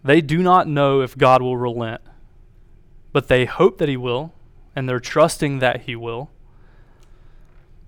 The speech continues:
But ultimately, they're unsure. And this should immediately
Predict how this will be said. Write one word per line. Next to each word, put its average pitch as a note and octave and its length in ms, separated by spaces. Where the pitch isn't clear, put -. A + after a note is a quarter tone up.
But C#3+ 160
ultimately, C#3+ 580
they're A#2 220
unsure. - 500
And C3 140
this E3 180
should D3+ 320
immediately C3 840